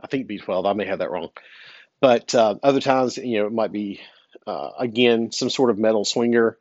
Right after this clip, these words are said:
or something like that. So think of it almost like a combination of,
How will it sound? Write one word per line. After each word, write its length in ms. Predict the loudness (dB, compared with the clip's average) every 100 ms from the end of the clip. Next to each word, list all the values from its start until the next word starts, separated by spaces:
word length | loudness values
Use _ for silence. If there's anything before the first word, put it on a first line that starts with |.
| -10
or 80 | -6
something 300 | -6 -2 -2
like 180 | 0 0
that. 320 | 2 2 -2 _ -20 -20 -20 -20 -2
So 240 | 2 2
think 400 | 0 2 2 4
of 120 | 2
it 80 | 4
almost 360 | 4 2 0 -4
like 120 | -6
a 60 |
combination 760 | -6 -4 -2 -2 -4 -4 -6 -8 -4
of, 300 | -2 -2 -4